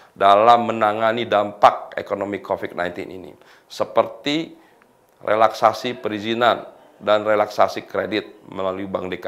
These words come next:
I sebanyak seribu delapan ratus lima puluh sembilan U M K sebesar tiga ratus delapan puluh miliar.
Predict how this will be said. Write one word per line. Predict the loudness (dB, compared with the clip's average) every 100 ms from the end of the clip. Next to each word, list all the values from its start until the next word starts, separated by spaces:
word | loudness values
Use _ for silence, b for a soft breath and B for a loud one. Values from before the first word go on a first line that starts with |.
| -6
I | -8 -16 b b
sebanyak | -16 -2 0 2 0 -4
seribu | -6 -6 -6 -6 -2
delapan | 0 2 0
ratus | -2 -10
lima | -8 -8
puluh | -8 -12
sembilan | -12 -10 -6 -4 -4 -6 -12
U | -4
M | -4 -2
K | 2 4 2 -6 B B
sebesar | -14 -10 -8 0 4 4 0
tiga | 0 0
ratus | 0 -6 -2
delapan | -2 -2 -6
puluh | -8 -8
miliar. | -8 -6 -6